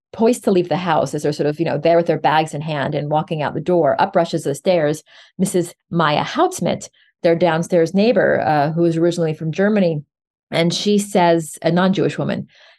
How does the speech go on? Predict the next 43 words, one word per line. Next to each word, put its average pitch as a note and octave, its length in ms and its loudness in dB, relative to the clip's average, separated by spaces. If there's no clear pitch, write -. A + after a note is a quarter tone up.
and E3+ 140 -2
she's - 640 -4
very F3 280 2
close G3+ 180 4
with F#3 100 -6
the F3 60 -2
family D3+ 440 0
and D3+ 160 -4
close F#3 160 0
with F3 100 -8
the F3 60 0
girls. D3+ 380 2
And D#3+ 140 -6
she F3+ 140 -2
tells F3 380 0
the, D3 420 0
the G3 120 4
Nazi F#3 300 2
officer, D#3+ 640 2
um, D3+ 420 -2
"Please, B3 300 2
can A#3 140 0
I F#3+ 100 4
at F#3 80 0
least G#3+ 300 0
have F3+ 240 0
the F3 60 2
little D#3+ 220 2
girl? F#3+ 540 2
Surely A#3+ 280 2
you A#3 40 2
don't G3+ 140 4
need F#3 100 2
this F#3 140 -2
little F3+ 160 2
girl. G#3+ 300 4
I A3 180 2
will D4 100 4
take F3+ 300 -2
her." C#3+ 120 -2
And C#3+ 80 -4
he D3+ 60 -6
says, D#3 320 -2